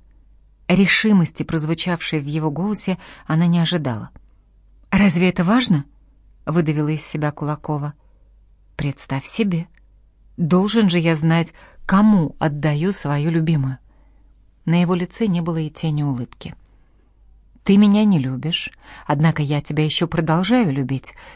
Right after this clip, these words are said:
и чувствую за тебя ответственность». «О, вот это напрасно!» отмахнулась Лариса. «Вы работаете вместе?» задал Сергей следующий вопрос. «В какой-то степени да»,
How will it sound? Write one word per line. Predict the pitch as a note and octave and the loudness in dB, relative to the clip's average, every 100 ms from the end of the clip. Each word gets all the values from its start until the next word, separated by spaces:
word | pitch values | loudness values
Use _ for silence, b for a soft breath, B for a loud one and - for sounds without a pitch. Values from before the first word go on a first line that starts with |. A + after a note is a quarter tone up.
| B | B
и | D3+ | -4
чувствую | - D#3 - D#3 D#3 | -2 -6 -6 -4 -2
за | D#3 | -2
тебя | D#3 D#3 D#3 | -2 -2 -2
ответственность». | D#3+ A3 - - C3 A#2+ - - _ _ _ - | -2 -4 -4 -8 -6 -6 -8 -16 _ _ _ 2
«О, | G#3+ B3+ A3+ G#3+ - - - | 4 4 2 -4 -20 -18 -2
вот | F3+ F#3 F3+ | 2 2 4
это | A#3+ B3+ B3+ | 2 4 4
напрасно!» | A3 - D3+ C#3+ - D#3 - b b b | 4 4 -2 -2 -4 -4 -6 b b b
отмахнулась | - - D3+ - D#3+ D3+ C#3+ | -8 -2 -4 -2 -2 -2 -2
Лариса. | D#3 D3+ D3+ - D#3 D3 _ - _ _ _ _ _ - | -2 -2 -2 -2 -4 -6 _ -20 _ _ _ _ _ -8
«Вы | C#3 D3+ | -4 0
работаете | C#3 E3 A3+ B3+ A#3+ D3+ | 0 0 2 0 0 -2
вместе?» | C#3 C3 - - C#3 _ _ - _ _ - | -2 -2 -6 -12 -16 _ _ -20 _ _ -10
задал | D3+ D#3+ C#3 C#3+ | -4 -2 -2 -4
Сергей | - D#3 C#3+ F3 G3 B B | -6 -6 -2 -2 -2 B B
следующий | - E3 D3+ C#3+ - C3+ | -8 0 0 0 -6 -6
вопрос. | D3 - C3 - - _ _ _ _ _ _ _ - | -6 -6 -8 -8 -16 _ _ _ _ _ _ _ -16
«В | - | -2
какой-то | G#3+ C4+ C#4 B3+ | -2 2 2 0
степени | - B3 A#3 G#3+ | 0 0 2 0
да», | F#3 A#2+ | 0 -2